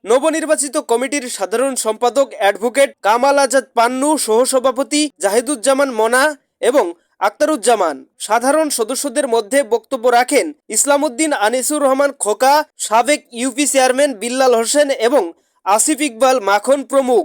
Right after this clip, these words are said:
সভায় নবনির্বাচিত কমিটির সভাপতি মোয়াজ্জেম হোসেন বলেন, "ঝিনাইদহ ডায়াবেটিক সমিতির প্রতিষ্ঠার পর থেকেই এখানে সাধারণ ডায়াবেটিক রোগীরা বঞ্চিত, অবহেলিত।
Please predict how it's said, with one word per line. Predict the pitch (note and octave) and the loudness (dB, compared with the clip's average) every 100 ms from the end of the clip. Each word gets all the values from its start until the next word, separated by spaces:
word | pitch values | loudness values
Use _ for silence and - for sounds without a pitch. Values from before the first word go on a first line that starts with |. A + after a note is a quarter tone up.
| - - | -2 -16
সভায় | - A#3 C4+ D#4 | -4 0 2 2
নবনির্বাচিত | B3+ C4 C#4 C#4 C4+ C#4 C#4+ D#4 | 2 2 0 0 0 -2 -2 -4
কমিটির | C#4+ B3+ C4 D4 D4+ | 0 0 0 -2 -4
সভাপতি | B3+ G3 G3+ B3+ B3+ C#4 A3 D#3+ - _ _ F3 | -4 -6 0 0 0 -4 -6 -12 -16 _ _ -2
মোয়াজ্জেম | G#3 C4 G#3 C#4+ A#3 | 2 2 0 -4 0
হোসেন | B3 C4+ C4+ | 0 0 0
বলেন, | A3+ C#4 E3 D3 _ _ - | 2 2 0 -6 _ _ -6
"ঝিনাইদহ | G3+ B3+ C4 C4 C#4 | 0 2 2 0 2
ডায়াবেটিক | A3 A3+ A#3 C4+ - | 2 2 0 -4 -4
সমিতির | A3 A3 B3 A#3+ | -6 -4 -8 -4
প্রতিষ্ঠার | G#3+ G#3+ - C4+ B3+ | -6 -6 -2 -4 -2
পর | A3+ A3+ | -2 -2
থেকেই | - C4+ G3+ D#3 | -4 -2 -4 -2
এখানে | G3+ A#3 C#4 A3 E3+ | -2 0 0 0 -2
সাধারণ | - - G#3 A#3 C#4 D4 | -10 -2 0 0 0 2
ডায়াবেটিক | A3+ A#3 A#3 C4+ G#3+ | 0 2 0 -2 -2
রোগীরা | A3 A#3+ C4+ | -2 0 -2
বঞ্চিত, | G3 G#3+ G#3+ B3 | 0 -2 -2 -2
অবহেলিত। | C4 A3+ A3 A3+ A#3 B3 | 2 2 2 0 0 -4